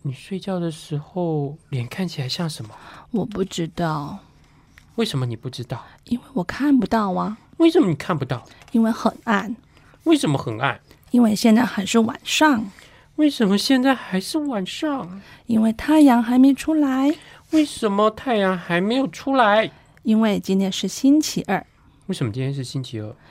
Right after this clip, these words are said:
Speaker 2: 因为昨天是星期一。
Speaker 1: 哦，妈妈。
Speaker 2: 什么事呢？
Speaker 1: 你喜欢黄色吗？
Speaker 2: 嗯，我喜欢黄色。那你喜欢黄色吗？
Speaker 1: 喜欢啊，我最喜欢黄色了。
Speaker 2: 为什么你喜欢黄色？
Speaker 1: 因为有很多东西都是黄色的呀。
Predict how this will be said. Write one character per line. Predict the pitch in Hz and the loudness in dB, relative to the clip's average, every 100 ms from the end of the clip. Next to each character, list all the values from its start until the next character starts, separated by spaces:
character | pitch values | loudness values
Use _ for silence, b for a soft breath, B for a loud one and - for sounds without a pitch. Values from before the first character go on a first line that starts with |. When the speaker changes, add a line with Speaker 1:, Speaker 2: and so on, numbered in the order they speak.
| b | b
Speaker 2:
因 | 247 247 | 6 6
为 | 226 | 4
昨 | - 156 | -2 -8
天 | 180 294 320 | 0 2 4
是 | 302 | 4
星 | 277 226 | 4 2
期 | - | 2
一。 | 175 196 202 - _ | -2 0 -2 -6 _
Speaker 1:
哦， | 120 104 101 _ _ _ _ _ _ _ - | -8 -8 -8 _ _ _ _ _ _ _ -12
妈 | 107 | -8
妈。 | 101 98 98 - - | -6 -8 -8 -14 -18
Speaker 2:
什 | - 175 | -8 -4
么 | 165 170 | -2 -4
事 | - 226 | -2 0
呢？ | 220 208 220 _ _ | 2 0 -4 _ _
Speaker 1:
你 | - | -10
喜 | 151 120 | -8 -8
欢 | 131 | -8
黄 | 131 104 104 | -8 -10 -12
色 | - 147 | -10 -10
吗？ | 123 113 117 - - | -10 -12 -16 -6 4
Speaker 2:
嗯， | 285 214 190 - | 6 6 2 -2
我 | 185 | -4
喜 | - 165 | -2 -2
欢 | 185 185 | -2 -2
黄 | - 165 151 | -2 -2 -2
色。 | - - 214 185 b b | -6 -4 -2 -2 b b
那 | 302 | 6
你 | 277 | 6
喜 | 254 202 | 6 2
欢 | 214 | 0
黄 | 226 185 160 | 0 -2 -2
色 | 196 - 202 | -4 2 6
吗？ | 269 269 - | 6 4 -2
Speaker 1:
喜 | - 139 | -4 0
欢 | 196 | 0
啊， | 214 233 | 2 2
我 | 208 | 2
最 | 185 277 | 2 0
喜 | - | 0
欢 | 208 220 | -2 -4
黄 | 214 165 | -2 -6
色 | 165 190 | -4 -4
了。 | 170 147 135 147 - | -2 -2 -4 -8 -2
Speaker 2:
为 | 302 | -2
什 | 277 | 6
么 | 262 | 6
你 | 254 269 | 8 6
喜 | - | 4
欢 | 220 254 | 2 2
黄 | 254 185 160 | 0 0 0
色？ | 190 - 247 202 196 - | -6 0 2 2 0 4
Speaker 1:
因 | 294 | 6
为 | 302 | 8
有 | 254 | 6
很 | 240 160 | 2 2
多 | 170 | 0
东 | 175 180 | 0 -2
西 | 170 | -2
都 | 160 | -4
是 | 160 | -4
黄 | 147 123 117 | -4 -4 -8
色 | - 131 | -6 -6
的 | 117 | -6
呀。 | 107 | -8